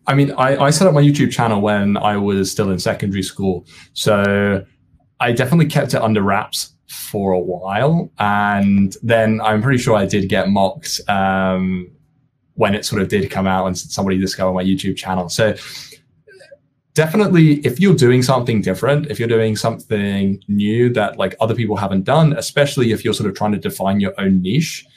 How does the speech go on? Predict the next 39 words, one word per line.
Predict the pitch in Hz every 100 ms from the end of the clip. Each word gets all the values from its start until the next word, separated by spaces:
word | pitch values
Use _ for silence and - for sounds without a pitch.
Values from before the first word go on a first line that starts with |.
| - _
then, | 101 110 107 104 107 107 104 - _
then | 113 107 107 104 - _ _ _ _ _ _ _ -
sure, | - 139 107
you | 104
can, | - 110 101 98 -
you | 107
can | 107 101
face | 120 110 -
a |
little | 101 98
bit | 87 95
of, | 92 90
like, | 92 87 - _ _ _ _ -
mockery | 98 - 98 90
or |
whatever. | 90 92 92 85 - - - - _ _ _ -
I | 143
think | 190
the, | 147 139
um, | 131 123 117 120 - - _ _ _ _ _ _ _ - -
the, | 117 113 107
the, | 107 110
the | 104 104
way | 127 123
that | 107 98
that | 104 101
is | 95 -
sort | 98
of | 90 - - _ _ _ _ _ _ _ _
combated | - 143 117 95 92 92 87 -
is | 107 104
just, | 117 107 107
like, | 95 - _ _ _ _ _
sheer | - - 120
love | 101 101 98
for | 101
what | 95 95
you | 92
do. | 95 110